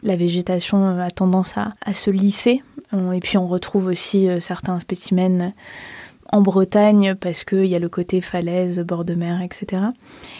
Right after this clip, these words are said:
Mais en tout cas, le travail de recherche autour de la botanique, euh, en Méditerranée, c'était, c'était, euh, génial pour moi de, de me renseigner sur tout ça et d'en sortir un,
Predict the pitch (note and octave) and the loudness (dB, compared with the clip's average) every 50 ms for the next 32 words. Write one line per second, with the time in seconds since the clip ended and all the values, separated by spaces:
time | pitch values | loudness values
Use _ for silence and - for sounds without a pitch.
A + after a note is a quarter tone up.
0 | - - - G3+ F3+ F3+ F3+ F3+ F3+ F3+ F#3 F#3 - - - A#3 A#3 G#3+ G3+ G3+ | -18 -4 0 2 4 4 4 4 4 4 2 2 0 0 2 2 4 2 2 2
1 | - G#3 G3 G3+ G3 F#3+ F#3 F#3 G3 F#3+ A3 A3 - - G3+ G#3 - G#3 F#3+ F3+ | 2 2 2 4 2 2 2 0 0 0 -2 -2 -2 -2 -4 -4 -4 -4 -2 -2
2 | F3 F3 F3 F3 F3+ F3+ F3+ F3+ F#3 G3 F#3+ - G3 G3 F#3+ G3 G3+ G#3+ G#3 G#3 | -2 -2 -2 -2 -2 -2 -2 0 0 0 0 0 0 2 4 4 4 4 2 -2
3 | - - G#3 F#3 F#3 F3+ F3+ F3+ F3+ F3+ - G3+ F#3+ F#3+ F#3 F3+ F#3 F3+ - F#3+ | -6 -6 -4 -4 -4 -4 -4 -6 -6 -4 -2 0 0 0 0 -2 -4 -2 -2 0
4 | F3+ F3+ F3+ F3 F#3 G#3+ A#3 A3+ G#3+ - G3+ - - F#3 F3 F3 F3 F3 F3 F3 | 0 0 0 2 4 4 4 2 0 -2 -6 -6 -4 -4 -2 -2 -2 -4 -4 -4
5 | F3 G3 G#3 G3+ - - - F#3+ - _ - F#3 F3 E3 E3 E3 F3 F3+ F3+ F#3 | -6 -6 -8 -10 -12 -12 -12 -14 -12 _ -10 -8 -8 -8 -10 -10 -10 -10 -10 -10
6 | G#3+ G#3+ A3 A3+ A3+ G3 F#3 G3 G3 G#3 A3+ A#3+ A3+ A3 _ _ - G3+ F#3+ F#3 | -10 -12 -12 -12 -4 0 2 4 4 4 4 2 0 -2 _ _ -4 0 0 2
7 | F#3 F#3+ G3 G3 F#3 F3+ F3+ F3+ F3+ G3 G3+ - - - - - - _ - F#3+ | 2 2 0 0 0 -2 -2 -4 -4 -6 -8 -10 -16 -20 -20 -20 -8 _ 0 0
8 | F3+ F3 F3 F3 - G3+ G3 G3+ G3 - F#3+ - - F#3+ F#3 - A3 A3 A3+ A#3 | 2 2 0 2 2 2 2 2 2 -2 -6 -6 -8 -8 -6 -2 0 0 2 2
9 | A3+ G#3 G3 F#3+ F#3 F#3 F3 F3 - F#3 - - - - - F#3+ F#3 F3+ F3+ F3+ | 2 2 2 2 0 -2 -2 -4 -6 -8 -8 -8 -4 -2 0 0 2 0 0 0
10 | F3 F3 | -2 -4